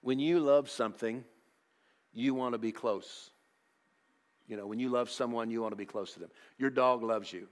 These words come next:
It wants to be close to you. You know, your dog loves you. It wants to be, not even, not just close. Your dog wants to lick your face.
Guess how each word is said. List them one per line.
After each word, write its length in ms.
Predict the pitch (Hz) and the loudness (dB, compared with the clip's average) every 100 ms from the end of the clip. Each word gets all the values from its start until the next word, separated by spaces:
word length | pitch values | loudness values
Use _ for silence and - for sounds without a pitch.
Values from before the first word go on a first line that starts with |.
| - | -10
It 140 | 104 | -8
wants 200 | 107 95 | -8 -8
to 80 | 107 | -10
be 80 | 95 | -6
close 300 | - 98 - | -4 -4 -6
to 100 | 85 | -16
you. 100 | - - _ _ _ _ _ _ _ _ - | -18 -20 _ _ _ _ _ _ _ _ -12
You 60 | |
know, 60 | 101 | -6
your 160 | 104 113 | -4 0
dog 260 | 120 113 | 2 2
loves 220 | 117 117 117 | 0 0 -2
you. 80 | |
It 40 | 113 | -2
wants 220 | 113 107 | -4 -6
to 60 | 110 | -8
be, 280 | - 123 - | -6 -6 -2
not 280 | 147 175 | 2 4
even, 200 | 185 147 | 2 0
not 180 | 147 170 | -2 -2
just 160 | 156 - | -2 -2
close. 140 | 151 | -2
Your 120 | 139 | 0
dog 180 | 151 147 | 2 4
wants 180 | 139 131 | 2 0
to 80 | 107 | 0
lick 360 | 113 139 147 | 2 2 2
your 160 | 135 127 | 0 -2
face. 680 | - 123 98 - - - | 2 0 0 -6 -16 -18